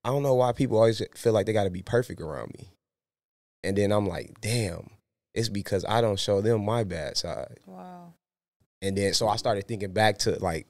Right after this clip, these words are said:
Speaker 1: like, damn, that traces back to then. Like, oh, I'm trying to be the good kid 'cause I was always considered the bad kid because of that incident. That's the first one I can remember.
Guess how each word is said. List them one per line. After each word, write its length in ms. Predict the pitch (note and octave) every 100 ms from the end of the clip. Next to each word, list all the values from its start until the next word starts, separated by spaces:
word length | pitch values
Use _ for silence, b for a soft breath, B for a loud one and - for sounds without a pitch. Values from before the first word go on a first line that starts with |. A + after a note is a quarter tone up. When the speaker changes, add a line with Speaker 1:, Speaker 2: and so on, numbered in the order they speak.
| _
Speaker 1:
like, 260 | G2 F2+ -
damn, 220 | G#2+ G#2
that 180 | G#2+ A2+
traces 320 | G#2 G2+ F#2
back 240 | F2+ G2+
to 100 | G2
then. 220 | G#2 A2 G2
Like, 180 | F2+ -
oh, 200 | G2 E2+
I'm 140 | F2 F#2+
trying 480 | - G2+ F#2+ F2+ F2+
to 100 | F2
be 300 | F#2 F2+ F#2
the 140 | F2
good 240 | F2 G#2
kid 260 | - F2 -
'cause 120 | F2+
I 100 | F2
was 120 | E2+
always 280 | F2 E2+ D#2+
considered 320 | - - F2 -
the 80 |
bad 280 | F2 F#2+ D#2+
kid 200 | E2+ -
because 340 | - - F#2 D#2+
of 160 | -
that 220 | G2 F#2+
incident. 420 | F2 F2+ D#2 A#1 F2+
That's 140 | G2+
the 80 | F2
first 300 | - C2 -
one 100 | C2
I 80 | A#1+
can 140 | -
remember. 400 | C#2+ C#2 - -